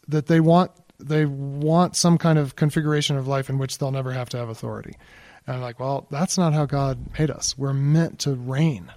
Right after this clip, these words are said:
We're meant to rule, have dominion." Some, some words that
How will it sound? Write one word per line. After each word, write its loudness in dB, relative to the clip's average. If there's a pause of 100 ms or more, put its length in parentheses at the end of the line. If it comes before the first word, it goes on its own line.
We're -4
meant 0
to -4
rule, 2
have -8
dominion." 4
Some, -4 (300)
some 4
words 4
that -2